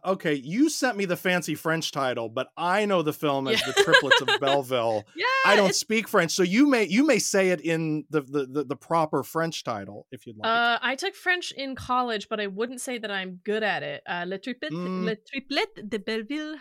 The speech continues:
Speaker 2: That is, like, me doing a terrible impression of a French person, but
Speaker 1: No,
Speaker 2: it's
Speaker 1: that was,
Speaker 2: just that
Speaker 1: that
Speaker 2: we're
Speaker 1: sounded
Speaker 2: here.
Speaker 1: way better than mine would have, so.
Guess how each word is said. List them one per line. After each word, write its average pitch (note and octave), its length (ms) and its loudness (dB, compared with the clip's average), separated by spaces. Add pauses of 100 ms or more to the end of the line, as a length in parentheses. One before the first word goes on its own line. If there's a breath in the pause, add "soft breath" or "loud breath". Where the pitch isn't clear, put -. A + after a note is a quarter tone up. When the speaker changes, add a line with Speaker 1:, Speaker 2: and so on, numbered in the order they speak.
(160)
Speaker 2:
That B3 260 0
is, D4+ 160 -6
like, C#4 160 -2
me A3 400 -6
doing G3 460 -2
a F#3 80 -10
terrible F3+ 640 -8
impression E3 340 -14
of F3 80 -18
a D#3+ 40 -20
French D3+ 240 -18
person, D#3 480 -16
but D#3 280 -10
Speaker 1:
No, G3+ 300 6
Speaker 2:
it's - 20 6
Speaker 1:
that F3+ 120 6
was, F#3+ 120 2
Speaker 2:
just G3 120 -4
that F#3 140 2
Speaker 1:
that - 40 -2
Speaker 2:
we're - 20 -2
Speaker 1:
sounded F#3+ 240 2
Speaker 2:
here. D#3+ 100 -2
Speaker 1:
way F3 100 6
better F3 280 2
than D3+ 160 0
mine C#3+ 240 0
would A2+ 160 -2
have, G#2 220 -10
so. A2+ 400 -6